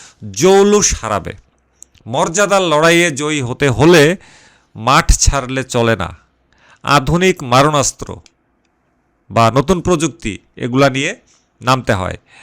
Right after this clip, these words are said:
তো দর্শক, আপনাদের কি মনে হয়, Honda কি আসলেই বাংলাদেশের মানুষকে অবজ্ঞা করছে?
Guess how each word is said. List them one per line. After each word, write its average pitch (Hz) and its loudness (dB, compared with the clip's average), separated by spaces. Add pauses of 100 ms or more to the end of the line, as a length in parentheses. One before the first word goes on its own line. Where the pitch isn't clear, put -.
(400)
তো 196 2
দর্শক, 185 0
আপনাদের 175 -2
কি 185 -10
মনে 143 -4
হয়, 135 -2 (320)
Honda 180 0
কি 190 -2
আসলেই 156 0
বাংলাদেশের 151 0
মানুষকে 131 -2
অবজ্ঞা 127 -2
করছে? 185 -4